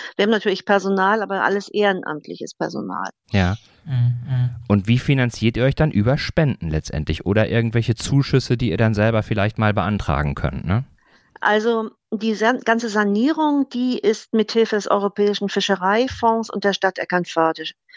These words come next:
Speaker 1: hat die stattgefunden. Aber also das Gebäude, nur so, wie es so dasteht und die Unterhaltung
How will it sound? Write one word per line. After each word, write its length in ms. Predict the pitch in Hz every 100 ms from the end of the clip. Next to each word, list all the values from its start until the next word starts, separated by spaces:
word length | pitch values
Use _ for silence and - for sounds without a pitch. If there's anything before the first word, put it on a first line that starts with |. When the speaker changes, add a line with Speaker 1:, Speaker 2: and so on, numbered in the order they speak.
| - -
Speaker 1:
hat 160 | 170
die 80 | 165
stattgefunden. 720 | - 165 - 170 175 165 -
Aber 380 | 190 196 196 190
also 240 | - 180 175
das 160 | 190 -
Gebäude, 720 | 180 185 196 233 254 247 240 - _ _
nur 360 | 208 226 247 247
so, 260 | 208 240 220
wie 100 | 220
es 240 | 202 - -
so 280 | 190 175 190
dasteht 840 | 180 180 240 - 220 214 226 226
und 200 | - 190
die 60 | 190
Unterhaltung 680 | 196 190 180 202 214 220